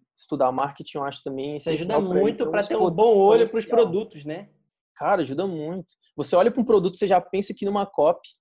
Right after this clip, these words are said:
Speaker 1: já pensa numa copy e fala, Pô, esse aqui vai uma oferta top, eu
Speaker 2: É,
Speaker 1: posso
Speaker 2: eu,
Speaker 1: vender um
Speaker 2: eu,
Speaker 1: kit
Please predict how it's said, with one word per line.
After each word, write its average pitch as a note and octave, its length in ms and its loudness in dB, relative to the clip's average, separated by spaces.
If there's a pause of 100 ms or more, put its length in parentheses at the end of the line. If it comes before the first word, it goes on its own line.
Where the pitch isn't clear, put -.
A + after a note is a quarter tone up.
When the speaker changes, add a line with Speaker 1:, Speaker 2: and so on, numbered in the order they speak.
(720)
Speaker 1:
já D3 80 -4
pensa F3+ 240 -6
numa F#3 100 0
copy F3 140 2
e - 20 -20
fala, D#3+ 120 -4
Pô, D3+ 160 -2
esse C#3+ 140 -4
aqui - 120 -16
vai D3+ 160 2
uma D3 140 0
oferta C#3+ 300 -8
top, D3 340 -2
eu - 60 -6
Speaker 2:
É, D3 40 -4
Speaker 1:
posso C3+ 200 0
Speaker 2:
eu, D3 100 0
Speaker 1:
vender D#3 140 -2
um G3 60 2
Speaker 2:
eu, D#3+ 80 -8
Speaker 1:
kit - 200 -16